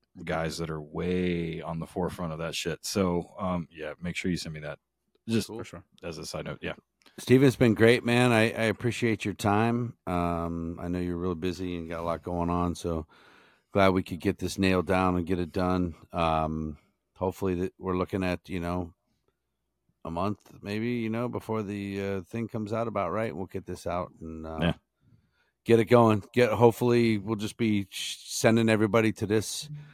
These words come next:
Speaker 3: this podcast to listen, at least get them going so they can tell their admins, "Chill the fuck out, slow down,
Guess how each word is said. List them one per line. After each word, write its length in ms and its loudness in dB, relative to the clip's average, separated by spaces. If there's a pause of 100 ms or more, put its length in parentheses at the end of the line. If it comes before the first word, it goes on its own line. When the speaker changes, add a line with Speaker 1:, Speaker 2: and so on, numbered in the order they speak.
(460)
Speaker 3:
this 180 0
podcast 600 2
to 80 -8
listen, 260 -2
at 60 -2
least 180 -4
get 160 -4
them 280 -2
going 420 0
so 120 -6
they 80 -2
can 180 -8
tell 220 0
their 160 0
admins, 540 -4
"Chill 220 -4
the 60 -2
fuck 300 -10
out, 360 -8 (200)
slow 420 -10
down, 680 -8